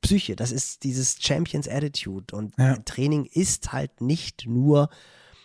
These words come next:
Speaker 1: physiologisch, energetisch, muskulär, sondern ist halt ganz, ganz, ganz, ganz, ganz viel auch psychisch. Und dieses, wie gehe ich raus aus den Einheiten, wie bleibe ich bei mir, wie wachse ich über mich hinaus?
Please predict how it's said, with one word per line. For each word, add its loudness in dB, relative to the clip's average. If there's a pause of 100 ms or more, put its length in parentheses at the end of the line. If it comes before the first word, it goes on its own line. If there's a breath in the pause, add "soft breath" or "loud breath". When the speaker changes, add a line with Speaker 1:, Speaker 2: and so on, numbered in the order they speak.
(140 soft breath)
Speaker 1:
physiologisch, 2
energetisch, 0
muskulär, 0
sondern -2
ist -6
halt -6
ganz, -4
ganz, -6
ganz, -8
ganz, -6
ganz -4
viel -6
auch -10
psychisch. -6
Und -14
dieses, -10
wie -4
gehe 0
ich -6
raus 4
aus -10
den -14
Einheiten, -6
wie -8
bleibe -2
ich -10
bei 2
mir, 4 (420 loud breath)
wie -2
wachse -2
ich -6
über -4
mich -4
hinaus? 2